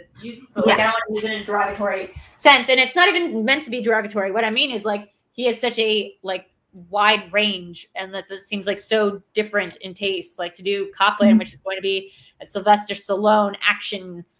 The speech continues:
Speaker 1: cop movie, and then doing that to moving to, like, the small,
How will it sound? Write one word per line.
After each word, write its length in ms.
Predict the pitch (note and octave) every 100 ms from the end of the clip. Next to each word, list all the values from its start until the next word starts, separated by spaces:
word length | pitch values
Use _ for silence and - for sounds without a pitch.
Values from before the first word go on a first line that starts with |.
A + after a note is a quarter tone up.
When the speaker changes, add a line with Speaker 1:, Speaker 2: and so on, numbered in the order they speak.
| _ _ _ _ _ _
Speaker 1:
cop 300 | B3 C4+ A3
movie, 400 | G#3 G3 A#3+ -
and 180 | G#3+ G#3+
then 240 | A3 G#3+
doing 300 | G#3+ A#3+ A#3
that 260 | A#3 A#3+ -
to 120 | - A3+
moving 220 | G#3+ A3
to, 100 | G#3+
like, 120 | A3
the 80 | G#3+
small, 880 | G#3 G#3+ G#3+ G#3+ G#3+ G#3+ G#3 -